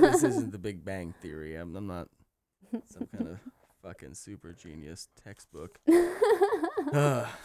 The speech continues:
Speaker 1: all right. What else you got going on over there on your little sheet?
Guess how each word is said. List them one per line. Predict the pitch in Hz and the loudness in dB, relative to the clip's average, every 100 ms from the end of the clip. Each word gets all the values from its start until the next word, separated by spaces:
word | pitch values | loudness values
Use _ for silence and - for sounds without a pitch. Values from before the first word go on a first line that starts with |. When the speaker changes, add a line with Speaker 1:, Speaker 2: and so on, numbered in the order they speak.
| - _ | -20 _
Speaker 1:
all | 135 151 | 6 8
right. | 139 117 110 - _ - _ _ | 8 4 -6 -16 _ -20 _ _
What | - 90 | -12 -8
else | 90 - | -8 -10
you | |
got | 76 71 67 69 | -12 -12 -12 -12
going | 78 78 | -12 -12
on | 73 76 | -12 -12
over | 76 | -14
there | 76 69 | -14 -14
on | |
your | 71 | -14
little | 69 65 | -16 -20
sheet? | - 69 - | -18 -18 -20